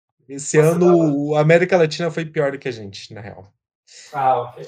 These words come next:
Speaker 2: O América Latina é qual país? Não é, né?
Speaker 1: É, é uma região inteira. O Ásia e o Brasil tem servidor próprio daí. América Latina ali pega tudo até o, até Ameri-, tipo, pega o Brasil, fora o Brasil, América,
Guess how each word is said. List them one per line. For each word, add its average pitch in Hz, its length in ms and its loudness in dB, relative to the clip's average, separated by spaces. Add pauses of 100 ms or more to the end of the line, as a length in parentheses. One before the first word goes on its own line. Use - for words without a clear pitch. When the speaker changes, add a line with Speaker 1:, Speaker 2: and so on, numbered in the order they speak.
(400)
Speaker 2:
O 151 160 -2
América 160 380 2
Latina 180 360 -4
é 165 60 -10
qual 175 180 -8
país? 143 480 -12 (260)
Não 294 260 -10
é, 165 180 -4
né? - 280 -6
Speaker 1:
É, 151 340 0
é 170 80 6
uma 175 200 4
região 170 420 4
inteira. 175 400 2
O 135 160 0
Ásia 165 380 -2
e - 20 -2
o 160 60 -6
Brasil 156 380 -2
tem 156 120 -6
servidor 151 460 -4
próprio 120 380 -6
daí. 98 360 -8
América 110 320 -10
Latina 123 340 -12
ali 127 140 -10
pega 131 580 -8 (880)
tudo 135 220 -2
até 127 300 0
o, 117 840 -2
até 110 200 0
Ameri-, 151 320 -2
tipo, - 300 -12 (200)
pega 170 220 6
o 175 100 4
Brasil, 175 640 4
fora 233 260 2
o 254 60 -6
Brasil, 214 380 0
América, 165 1200 0